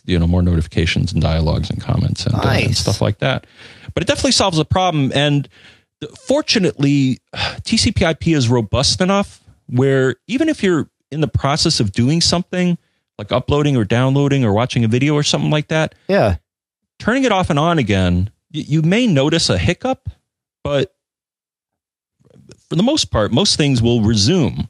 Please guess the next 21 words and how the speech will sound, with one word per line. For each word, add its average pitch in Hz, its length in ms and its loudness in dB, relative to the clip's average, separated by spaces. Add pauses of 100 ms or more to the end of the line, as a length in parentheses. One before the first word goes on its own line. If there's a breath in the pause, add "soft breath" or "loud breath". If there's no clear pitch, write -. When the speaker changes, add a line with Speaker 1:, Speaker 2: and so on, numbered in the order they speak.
Speaker 1:
once 101 200 -2
they 104 100 0
see 92 180 0
the 87 100 0
connection 80 420 -4
back. - 300 -4 (100)
Speaker 2:
Right. 123 360 0 (440)
Right. 208 340 0 (200)
Speaker 1:
That's - 180 -4
a, - 40 2
that's - 260 -2
a - 40 -2
nice 117 160 0
thing 120 120 0
about 113 160 -2
T - 120 -6
C - 140 -4
P - 160 -4
I 120 80 0
P. 101 340 -2 (140)
So 139 380 0